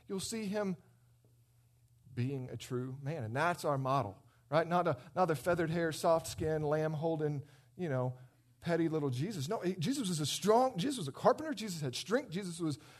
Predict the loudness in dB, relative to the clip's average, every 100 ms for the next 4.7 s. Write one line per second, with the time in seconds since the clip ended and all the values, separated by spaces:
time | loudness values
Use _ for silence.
0 | -6 -4 0 0 2 0 8 8 8 2
1 | -20 -6 -2 6 8 8 8 6 6 4
2 | 4 4 6 6 6 6 4 4 6 6
3 | 6 4 2 -2 -2 -2 -4 0 0 0
4 | -2 0 -2 -2 2 4 4